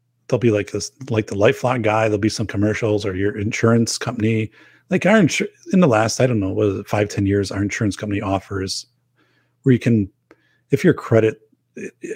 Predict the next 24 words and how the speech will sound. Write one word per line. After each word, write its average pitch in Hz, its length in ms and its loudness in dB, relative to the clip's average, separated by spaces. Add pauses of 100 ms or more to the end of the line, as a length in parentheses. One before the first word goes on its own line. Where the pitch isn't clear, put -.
(260)
if - 220 -2
you're 170 100 6
hacked, 110 400 -2
your 110 80 -4
personal 110 320 -2
information 107 420 -2
is 113 80 -4
hacked, 107 380 -8
or - 20 -10
your 98 380 -6
identity 131 500 4
theft, 139 400 0
they, 107 460 -2
you, 120 260 0 (140)
you 113 80 -12
can 113 160 -8
have 95 160 -6
a, 95 260 -8 (1120)
you 135 100 4
can 113 160 2
pay, 95 340 -2 (120)
right? 117 240 2
And 107 120 2
they'll, 95 400 -4